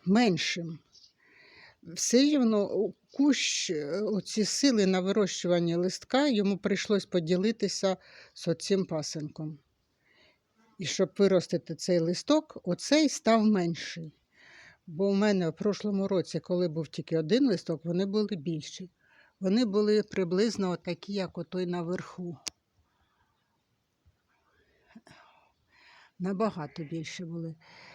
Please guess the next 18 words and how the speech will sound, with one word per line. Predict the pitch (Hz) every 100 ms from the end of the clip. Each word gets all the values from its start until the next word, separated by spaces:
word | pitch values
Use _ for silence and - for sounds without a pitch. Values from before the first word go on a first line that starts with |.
| - - _
І, | - 226 226 220 180 - _ -
і | 233
тому | - 247 285
я | 254
н-, | 220 220 - -
оце | 202 - 214
перший | 190 220 196 - 196
пункт, | - 294 320 - -
чому, | - 190 190 226 - _ - -
чому | - 202 196 269
я | 277 185
не | 190 196
бачу | 170 190 -
смислу | 190 - 185 160 180 175 185 - - - _
залишати | 160 170 165 185 175 175
цей | 151 180
пасинок. | 170 175 165 - 165 156
Бо | 156 196